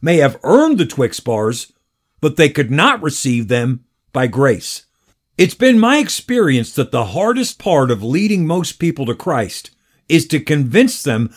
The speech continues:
that they are completely undeserving. Because even the people who don't think they're good enough to go to heaven still seem to think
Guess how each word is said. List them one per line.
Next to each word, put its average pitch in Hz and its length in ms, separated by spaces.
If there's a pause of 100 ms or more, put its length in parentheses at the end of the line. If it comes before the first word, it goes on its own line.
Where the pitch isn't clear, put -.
(160)
that 147 180
they 143 160
are 143 160
completely 127 920 (240)
undeserving. 151 800 (640)
Because 185 460
even 285 320
the 269 100
people 202 400
who 165 140
don't 175 400
think 208 260
they're 147 140
good 131 280
enough 147 280
to 143 80
go 147 200
to 123 120
heaven 123 420 (480)
still 302 400
seem 220 300
to 190 100
think - 380